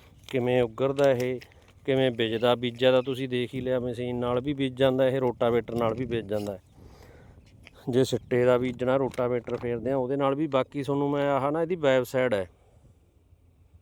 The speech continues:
ਇਹ ਨੋਟ ਕਰ ਲਓ। ਇਹਦੀ ਵੈੱਬਸਾਈਟ 'ਤੇ ਮੰਨ ਕੇ ਚੱਲ, ਇਹਨਾਂ 'ਤੇ ਜਾਣ-, ਆਹ ਨੰਬਰਾਂ 'ਤੇ ਜਾਣਕਾਰੀ ਲੈ ਸਕਦੇ ਹਾਂ ਆਪਾਂ।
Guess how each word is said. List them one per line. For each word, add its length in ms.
ਇਹ 140
ਨੋਟ 280
ਕਰ 240
ਲਓ। 300
ਇਹਦੀ 220
ਵੈੱਬਸਾਈਟ 680
'ਤੇ 180
ਮੰਨ 280
ਕੇ 160
ਚੱਲ, 240
ਇਹਨਾਂ 240
'ਤੇ 160
ਜਾਣ-, 320
ਆਹ 140
ਨੰਬਰਾਂ 380
'ਤੇ 120
ਜਾਣਕਾਰੀ 560
ਲੈ 180
ਸਕਦੇ 340
ਹਾਂ 80
ਆਪਾਂ। 320